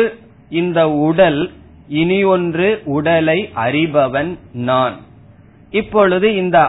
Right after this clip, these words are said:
அனாத்மாவை சுருக்கமாக பார்ப்போம். இப்ப ரெண்டு நம்ம பார்த்திருக்கோம். இப்ப நீங்க எழுதும் பொழுது ஜீவக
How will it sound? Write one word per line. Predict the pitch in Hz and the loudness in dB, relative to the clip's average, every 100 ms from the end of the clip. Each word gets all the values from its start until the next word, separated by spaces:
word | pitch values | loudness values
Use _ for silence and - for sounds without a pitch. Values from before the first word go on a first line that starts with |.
| - | 0
அனாத்மாவை | 139 160 202 226 226 196 180 170 160 190 196 | -2 2 2 2 0 -4 0 2 0 -2 -6
சுருக்கமாக | - 208 240 233 233 175 156 139 175 | -6 -4 -4 -4 -2 0 0 -2 -4
பார்ப்போம். | - 147 127 - 139 95 - - - - - - - - - - | 0 0 0 -6 -10 -10 -14 -20 -20 -20 -20 -20 -20 -20 -20 -20
இப்ப | - - 160 | -12 -2 2
ரெண்டு | 151 165 214 220 | 4 2 2 2
நம்ம | 190 165 156 185 | 2 2 2 2
பார்த்திருக்கோம். | 165 165 175 160 - - - - _ _ _ | 4 2 0 -6 -6 -8 -10 -20 _ _ _
இப்ப | - | -8
நீங்க | 170 160 156 | -4 -2 -2
எழுதும் | 156 185 190 180 | 0 0 0 -2
பொழுது | 175 170 170 175 175 120 | -2 -2 0 -2 -4 -10
ஜீவக | 143 175 190 180 170 | -4 -2 0 2 2